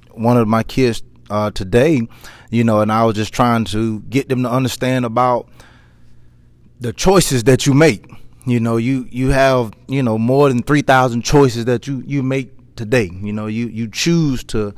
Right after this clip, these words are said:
put on these clothes, you choose to, you know, brush your teeth in the morning, you know, you choose to do your hair a certain way,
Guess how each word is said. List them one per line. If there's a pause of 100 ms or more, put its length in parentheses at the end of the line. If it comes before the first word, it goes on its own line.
(320)
put
on
these
clothes,
you
choose
to, (540)
you
know,
brush
your
teeth
in
the
morning,
you
know,
you
choose
to
do
your
hair
a
certain
way,